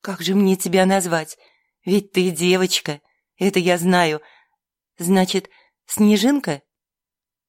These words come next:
Волчица закрыла пасть и заскулила, повернув голову на бок.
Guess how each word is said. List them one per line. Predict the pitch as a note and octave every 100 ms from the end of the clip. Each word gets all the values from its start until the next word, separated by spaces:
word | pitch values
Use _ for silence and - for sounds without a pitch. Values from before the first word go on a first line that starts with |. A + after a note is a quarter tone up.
| _
Волчица | D#3+ F3 F#3 G#3+ G#3 F3+
закрыла | E3+ E3+ E3 E3 E3
пасть | E3 E3 F#3 - _ - -
и | F3
заскулила, | F3 - F3+ E3+ C#3+ C3+ C#3 _ _ _
повернув | - E3+ E3+ F3+ E3 E3
голову | F3+ D#3+ D#3+
на | F#3 C#3+
бок. | B2+ -